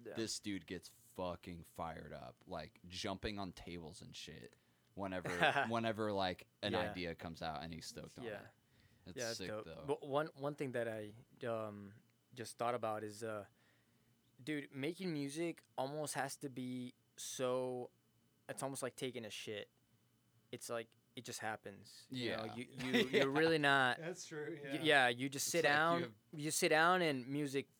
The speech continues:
Speaker 1: you sit down in your studio and music is gonna come out. You have
Speaker 2: Yeah.
Speaker 1: your craft so well dialed in, and, like, you have this formula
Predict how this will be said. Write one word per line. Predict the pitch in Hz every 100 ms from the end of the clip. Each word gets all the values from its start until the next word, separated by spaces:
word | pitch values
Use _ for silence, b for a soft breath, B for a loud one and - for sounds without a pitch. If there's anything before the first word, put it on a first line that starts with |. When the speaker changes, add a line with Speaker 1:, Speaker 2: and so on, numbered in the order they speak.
| _
Speaker 1:
you | 156
sit | 143 170
down | 160
in |
your | 160
studio | - 151 160 175 165
and | 139 139 127
music | 131 127 123
is | 117
gonna | 127 120
come | 123 117
out. | 113 - _ -
You | 110 147
have | 170
Speaker 2:
Yeah. |
Speaker 1:
your | 170
craft | - - 131 135 151 - - - b b b
so | - - 143
well | 151 147
dialed | 143 143 135
in, | 127 147 165 104
and, | 139 135
like, | 127 120 -
you | 147 156
have | 185 165
this | 143
formula | - 131 143 165 170 180